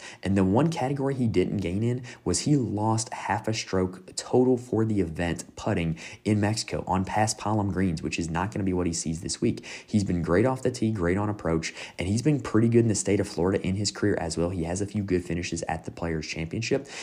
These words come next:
even though at this event, he has missed the cut all three times. But if you look at the numbers, it's been because he can't putt at this event. But he's been pretty good with the putter recently, and he's been pretty good at other Florida courses. So if he brings the approach play that he's had the last three weeks,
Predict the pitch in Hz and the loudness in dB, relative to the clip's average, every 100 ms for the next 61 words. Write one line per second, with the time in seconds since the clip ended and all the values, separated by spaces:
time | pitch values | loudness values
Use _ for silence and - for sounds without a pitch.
0 | - - 117 131 - 110 98 113 - 104 | -4 4 6 6 4 0 4 6 6 4
1 | 95 90 - - - - - 104 113 107 | 4 0 -2 -16 -18 -20 -2 2 4 4
2 | 110 104 - - 90 78 - 71 87 156 | 4 2 0 -2 0 0 -2 -4 0 -2
3 | - - - - 92 101 113 151 175 190 | -2 -10 -12 -2 0 4 6 6 4 2
4 | 98 90 160 98 85 - - 87 156 185 | 2 4 4 2 0 -2 -2 0 2 0
5 | - 113 - 92 - 135 - - - 131 | 0 -2 -2 -4 -4 -6 -6 -8 -8 -8
6 | - 85 - - - - _ - - - | -8 -8 -4 -4 -6 -16 _ -18 -8 -4
7 | 110 160 202 - 143 160 147 139 117 - | 0 2 2 2 4 6 4 4 -2 -4
8 | 110 101 160 - 127 110 120 127 131 - | -2 2 2 2 -2 0 0 0 -4 0
9 | 131 123 127 - 98 92 92 - 78 71 | 0 2 2 2 0 0 0 -2 -2 -2
10 | - - 170 - - - - - - 104 | -2 0 0 -2 -6 -8 -14 -2 6 6
11 | - 113 196 156 110 151 160 127 113 - | 6 2 2 4 4 4 2 4 2 4
12 | 110 - 131 120 110 110 104 95 90 92 | 0 2 2 2 2 0 0 0 -2 -2
13 | - 78 87 120 | -2 0 0 0